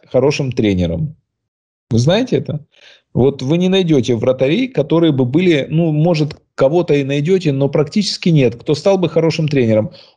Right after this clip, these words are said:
У вратарей своя психология, это особые ребята. Вот я общался с вратарями многими, и, э, от Маслаченко, у нас с ним прекрасные диалоги были, э, до Шавковского, например.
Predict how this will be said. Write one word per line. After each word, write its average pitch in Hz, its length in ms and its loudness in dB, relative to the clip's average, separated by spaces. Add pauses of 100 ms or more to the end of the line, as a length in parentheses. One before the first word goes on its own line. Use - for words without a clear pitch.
У 135 80 2
вратарей 143 500 2
своя 156 320 2
психология, 135 640 0
это 113 180 0
особые 180 480 2
ребята. 123 560 0 (560)
Вот 127 160 2
я 156 160 4
общался 185 480 -2
с - 100 -10
вратарями 135 520 0
многими, 117 640 -2 (440)
и, 135 340 2
э, 120 460 2
от 131 360 -2
Маслаченко, 143 1080 0
у 95 680 -10
нас 131 260 0
с - 20 -18
ним 123 460 0
прекрасные 131 520 0
диалоги 131 440 0
были, 117 420 0 (340)
э, 110 200 2
до 131 480 2
Шавковского, 117 720 0
например. 98 580 0